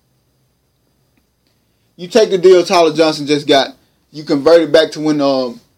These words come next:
the cap was fifty-eight million. It's about a four-year, thirty million dollar deal instead of four-year, fifty-some million. About seven and a half million dollars.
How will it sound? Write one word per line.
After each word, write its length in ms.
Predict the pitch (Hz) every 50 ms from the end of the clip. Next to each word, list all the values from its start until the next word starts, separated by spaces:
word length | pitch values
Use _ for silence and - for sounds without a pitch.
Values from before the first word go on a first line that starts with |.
| _ _ _ _ _ _ _ _ _ _ _ _ _ _ _
the 60 | -
cap 240 | 131 - 185 165 151
was 140 | 147 143 -
fifty-eight 340 | 170 160 143 165 156 156 151
million. 360 | 151 147 147 143 139 131 - _ _ _
It's 160 | 156 147 -
about 280 | 151 143 147 151 143 139
a 40 | -
four-year, 480 | 170 165 156 151 156 156 151 151 147 - _ _ _ _ _
thirty 260 | - 175 175 170 160
million 280 | 156 151 139 131 131 127
dollar 220 | 127 127 123 123
deal 320 | 123 120 127 123 120 117 120
instead 240 | 127 131 - 139 131
of 100 | 127 127
four-year, 280 | - 147 139 139 139
fifty-some 500 | 131 - 151 139 - 131 117 - 123 117
million. 300 | 113 113 110 - - - _ _ _ _ _ _ _ _ _ _
About 240 | 143 147 160 151 151
seven 300 | - - 185 175 170 170
and 100 | 165 156
a 20 |
half 260 | 165 175 156 151 147
million 300 | 151 156 147 143 143 135
dollars. 400 | 139 135 123 113 110 - - _